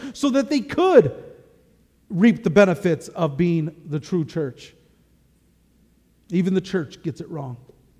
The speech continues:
But Jesus came out of compassion and said, "Hey, speak to the churches. Give this letter to these churches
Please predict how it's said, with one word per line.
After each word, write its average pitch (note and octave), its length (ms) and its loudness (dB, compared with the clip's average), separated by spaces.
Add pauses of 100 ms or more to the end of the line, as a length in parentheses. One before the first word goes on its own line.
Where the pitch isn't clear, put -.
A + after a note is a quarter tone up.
(140)
But C#3+ 80 -6
Jesus D#3+ 340 0
came F3+ 280 -4
out D#3+ 140 -6
of C#3+ 80 -8
compassion E3 440 -6
and C#3 60 -8
said, D3 160 -6
"Hey, D#3+ 200 -4 (440)
speak - 320 -4
to E3+ 80 -4
the D3+ 80 -4
churches. - 520 -8 (240)
Give D#3+ 200 0
this F3+ 240 -4
letter E3+ 300 -2
to - 160 -14
these D3+ 240 -8
churches - 500 -10